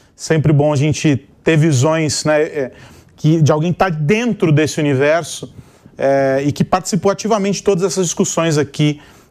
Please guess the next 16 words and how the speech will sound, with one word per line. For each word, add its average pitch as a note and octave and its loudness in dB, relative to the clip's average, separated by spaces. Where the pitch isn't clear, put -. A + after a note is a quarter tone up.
que - 0
a D3+ 2
gente D3 2
participou C3 -2
e F3 0
participa, C#3 -4
né, C#3 -2
que D#3 -2
a C#3+ 2
gente C#3+ -2
tá D3 0
levantando D3 0
aqui C3+ -2
no C#3+ -2
Sociedade C#3 0
Digital. D#3 -2